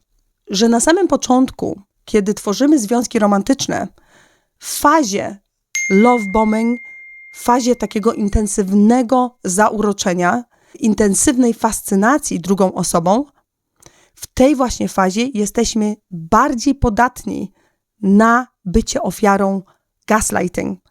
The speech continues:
Jeżeli zaczynasz swój związek romantyczny, jest pewien bardzo kluczowy moment w tym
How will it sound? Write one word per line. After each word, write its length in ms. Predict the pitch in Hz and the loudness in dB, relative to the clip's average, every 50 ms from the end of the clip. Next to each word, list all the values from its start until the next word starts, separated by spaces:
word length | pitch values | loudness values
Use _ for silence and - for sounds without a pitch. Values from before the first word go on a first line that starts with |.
| _ _ _ _ _ _ _ _ - | _ _ _ _ _ _ _ _ -2
Jeżeli 400 | 202 214 226 277 339 392 381 311 | 0 2 2 4 4 4 2 2
zaczynasz 580 | 285 269 269 - 302 285 277 269 262 - - _ _ _ _ _ | 2 0 -2 -2 0 0 0 0 0 -4 -6 _ _ _ _ _
swój 280 | - - - 233 220 | -12 -6 0 0 2
związek 420 | 190 196 208 240 254 226 240 233 - | 2 4 2 2 2 2 0 -2 0
romantyczny, 680 | 208 196 196 190 190 - 185 - - 175 180 196 214 - _ _ _ _ _ _ _ - | 0 0 0 0 -2 -4 -6 -6 -6 -6 -6 -6 -8 -12 _ _ _ _ _ _ _ -4
jest 320 | 185 214 294 339 - - | 0 2 2 0 0 -4
pewien 540 | - - 277 302 330 269 302 277 240 190 175 | -2 0 2 2 4 4 2 2 2 0 0
bardzo 440 | 175 233 262 311 - 247 220 269 262 | 0 0 0 0 0 -2 -2 -4 -4
kluczowy 520 | - 233 214 202 - 247 254 233 233 220 | -2 -4 -4 -2 0 0 0 0 2 2
moment 460 | 202 202 208 226 247 247 214 170 175 | 2 4 4 4 4 2 0 -2 -6
w 80 | - - | -10 -10
tym 240 | - 190 185 208 | -6 -4 -4 -4